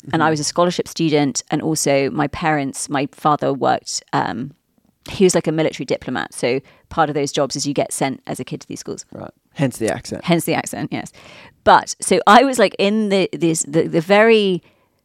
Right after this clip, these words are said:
Speaker 1: quote-unquote pinnacle of, like, prestigious education. And like this idea, this Lacanian idea of only a Christian can be athe-, an atheist, you enter into it, you assume all these things that ideology tells you about these institutions.
Speaker 2: And for that,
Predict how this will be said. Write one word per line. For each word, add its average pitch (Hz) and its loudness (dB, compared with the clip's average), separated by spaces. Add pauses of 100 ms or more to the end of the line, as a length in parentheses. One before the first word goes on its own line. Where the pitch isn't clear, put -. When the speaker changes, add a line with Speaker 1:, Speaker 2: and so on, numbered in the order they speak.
(360)
Speaker 1:
quote-unquote 190 0
pinnacle 185 0
of, 147 -4
like, - -2
prestigious - -6
education. - -4 (480)
And 180 0
like 202 2
this 196 0
idea, 156 2
this - -6
Lacanian 156 0
idea 139 2
of 143 -4
only 170 2
a 160 0
Christian 151 -4
can 151 -4
be - -4
athe-, - -6 (100)
an 151 2
atheist, - -4 (320)
you 170 -2
enter 190 4
into 170 2
it, - -4 (140)
you 156 2 (340)
assume 240 4
all 220 8
these 175 2
things 170 2
that 151 -2
ideology 151 2
tells 156 0
you 147 0
about 143 2
these 143 -6
institutions. 143 -2
Speaker 2:
And - -2
for 151 2
that, 131 4